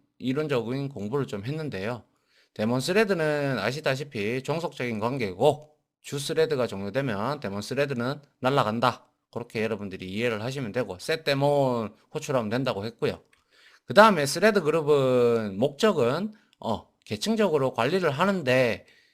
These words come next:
가장 큰 목적은 인터럽트 칠 때 우리가, 어, 스레드 그룹으로 인터럽트를 치면 스레드가 몇 개인지 모르겠는데 막 다 중지를 시키고자 할 때 우리가 스레드 그룹을 만들어 놓으면 편리하다.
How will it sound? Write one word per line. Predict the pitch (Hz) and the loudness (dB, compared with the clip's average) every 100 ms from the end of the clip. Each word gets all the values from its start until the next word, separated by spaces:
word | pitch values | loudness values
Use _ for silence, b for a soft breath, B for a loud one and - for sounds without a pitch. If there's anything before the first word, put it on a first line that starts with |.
| b | b
가장 | - 107 214 220 | -10 0 0 2
큰 | 226 | 2
목적은 | 202 175 - 175 120 117 151 156 | 2 2 0 2 2 2 -4 -8
인터럽트 | 185 190 190 190 160 147 | -8 -2 -2 0 -6 -6
칠 | - 127 123 - | -6 -6 -8 -2
때 | 139 131 131 - _ | 0 2 0 -8 _
우리가, | 104 117 104 92 127 139 b b - | -6 -4 -4 -4 -6 -8 b b -12
어, | 95 | -10
스레드 | 90 151 156 156 | -6 -4 -2 -2
그룹으로 | 143 117 185 147 101 113 139 _ | -4 0 2 0 -2 -4 -6 _
인터럽트를 | 135 143 143 143 107 | -8 -4 -4 -4 -8
치면 | 92 - 147 123 - _ - | -6 -6 -4 -6 -6 _ -12
스레드가 | 165 185 180 127 | -2 0 0 -2
몇 | 104 156 156 - | 2 0 0 2
개인지 | 214 208 196 - 160 156 156 156 139 - - 165 180 170 b b | 4 4 2 -4 -8 -6 -6 -6 -10 -16 -8 -6 -4 -8 b b
모르겠는데 | 104 110 107 117 190 180 107 95 _ _ - | -2 0 2 2 0 0 -2 -4 _ _ -6
막 | 117 - | -6 -4
다 | - 113 143 151 151 | -2 2 4 2 -2
중지를 | 120 107 135 139 127 | -6 -4 -4 -4 -4
시키고자 | - 156 113 107 107 | -8 -8 -6 -4 -4
할 | 127 139 | -4 -6
때 | 101 104 147 B B B B - | -6 -4 -6 B B B B -12
우리가 | 104 110 107 | -6 -2 -2
스레드 | - 127 139 113 | -2 -4 -4 -2
그룹을 | 110 143 117 113 143 - | -2 -2 -2 -4 -6 -8
만들어 | 104 107 139 | -6 -2 -2
놓으면 | 127 135 98 98 - | -2 -2 -4 -8 -4
편리하다. | 214 214 151 160 139 - | 0 2 2 0 -4 -6